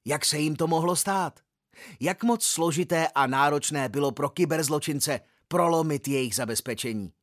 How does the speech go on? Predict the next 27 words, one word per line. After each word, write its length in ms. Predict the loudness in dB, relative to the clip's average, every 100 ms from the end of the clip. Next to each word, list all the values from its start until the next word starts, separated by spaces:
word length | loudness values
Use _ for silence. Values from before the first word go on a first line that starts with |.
| _ _ _ _ _ _ _ -6
Ukazuje 520 | -2 0 2 2 4
se, 180 | 4 4
že 160 | 2
příčiny 520 | 0 -2 -2 0 0 2
jsou 200 | 0 0
často 300 | -2 -2 -2
banální 720 | -2 0 0 0 0 -2 -6 _ 2
a 180 | 2
na 160 | 2 0
začátku 540 | 0 2 2 0 0
je 120 | -2 -2
zpravidla 500 | 0 0 0 0 0
selhání 600 | -2 -2 0 0 0 -2
jednotlivce. 680 | -4 -8 -12 -8 -6 -6 -10 _ _ _ _ _ _ _
Případ 400 | -6 -4 0 -2
první, 500 | -2 -6 -2 -2 -2 -4 _ _ -4
Colonial 440 | 0 2 4 2
Pipeline. 600 | 0 -2 -2 -2 -4 -8 -20 _ _ _ _ _ _ _ _ -4
Nebudu 340 | -2 0 2
popisovat, 600 | 2 2 2 2 2 0 0
co 160 | -2 0
se 160 | 0
stalo 440 | 0 0 2 2 2
a 120 | 2
jak 200 | 0 -2
to 100 | -4
proběhlo. 520 | -2 0 0 0 -6